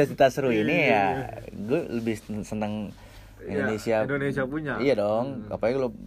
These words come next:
Speaker 1: gimana sih rasanya nonton, misalnya nonton bola timnas, terus lo timnas lo pakai bajunya sendiri.
Speaker 2: Iya, baju Indonesia sendiri, benar-benar.
Speaker 1: Kan naikin, naikin nilainya bangsanya
Speaker 2: Bangsa
Speaker 1: sendiri.
Speaker 2: sendiri, benar.
Speaker 1: Wah, gue
Speaker 2: Iya.
Speaker 1: sih setuju. Jadi gimana ya?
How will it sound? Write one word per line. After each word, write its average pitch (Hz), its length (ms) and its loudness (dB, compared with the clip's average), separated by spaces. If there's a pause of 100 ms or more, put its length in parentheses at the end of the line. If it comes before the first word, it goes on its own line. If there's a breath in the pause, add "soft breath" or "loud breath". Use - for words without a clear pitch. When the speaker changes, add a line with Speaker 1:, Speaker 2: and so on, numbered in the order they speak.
(440)
Speaker 1:
gimana 120 340 2
sih 165 140 -2
rasanya 143 560 0 (320)
nonton, 113 720 -2
misalnya 120 320 -2
nonton 117 220 -4
bola 113 400 -2 (560 soft breath)
timnas, 117 420 -4
terus 123 160 -10
lo 117 80 -8
timnas 107 240 -10
lo 117 80 -8
pakai 95 240 -4
bajunya 98 400 -4
sendiri. 104 480 -2
Speaker 2:
Iya, 123 80 0
baju 117 160 -4
Indonesia 120 480 -6
sendiri, 123 320 -6
benar-benar. 101 480 -12
Speaker 1:
Kan 120 160 0
naikin, 107 560 -4 (540 loud breath)
naikin 104 500 -4
nilainya 104 400 0
bangsanya 101 480 -4
Speaker 2:
Bangsa 104 80 -10
Speaker 1:
sendiri. 120 400 0
Speaker 2:
sendiri, 160 240 -2
benar. 165 240 -2
Speaker 1:
Wah, 50 380 -2
gue 104 160 -4
Speaker 2:
Iya. 107 100 -6
Speaker 1:
sih 113 60 -4
setuju. 104 400 -4 (340)
Jadi 107 560 -4 (1300 loud breath)
gimana 95 240 -4
ya? 85 80 -14